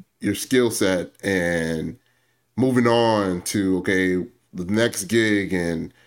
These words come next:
you know, finding your place, and now you're in, you know, in Colorado, like, that journey from, you know, one of the lowest points, I assume, in your professional, uh, career,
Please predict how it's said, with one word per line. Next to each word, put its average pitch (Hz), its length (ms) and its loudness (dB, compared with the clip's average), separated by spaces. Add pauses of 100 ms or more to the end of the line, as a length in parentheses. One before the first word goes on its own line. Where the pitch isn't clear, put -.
(200)
you 104 80 -4
know, 92 60 -2
finding 120 420 2
your 113 80 2
place, 113 340 2
and 104 140 0
now 113 340 4
you're 113 240 2
in, 107 200 0
you 110 80 0
know, 104 100 2
in 104 160 0
Colorado, 98 720 2
like, 87 260 0 (720)
that 120 300 2
journey 110 920 2 (320)
from, 92 840 0 (560)
you 110 120 2
know, 95 560 0 (220)
one 107 180 -2
of 98 120 0
the 95 140 0
lowest 110 460 0
points, 98 600 -2
I 98 160 0
assume, 95 320 0
in 92 160 0
your 87 140 -2
professional, 92 720 0 (400)
uh, 95 180 2
career, 92 720 0